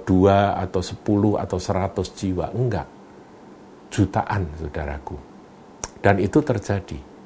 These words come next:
Karena apa? Karena ini Tuhan mengasihi jiwa-jiwa. Dan Dia merindukan orang-orang dapat diselamatkan,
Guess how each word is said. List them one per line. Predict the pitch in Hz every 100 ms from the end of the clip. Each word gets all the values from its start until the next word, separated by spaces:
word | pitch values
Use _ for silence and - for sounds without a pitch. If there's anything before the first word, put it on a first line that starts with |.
| -
Karena | 110 131 143 143
apa? | 143 180
Karena | - 170
ini | 190 185 175 123
Tuhan | - 175 135 160 156
mengasihi | 151 156 156 147 180 185 - 113 98 90
jiwa-jiwa. | - 82 78 - 80 71 69 - - - - - -
Dan | 98 92
Dia | 92 101 101 101 - -
merindukan | 104 87 110 139 101 - 87 78 67 - - - -
orang-orang | 87 87 85 85 85 90 87 90 - - - - - - - - - - - - -
dapat | 92 - 87 -
diselamatkan, | - - 104 95 78 - -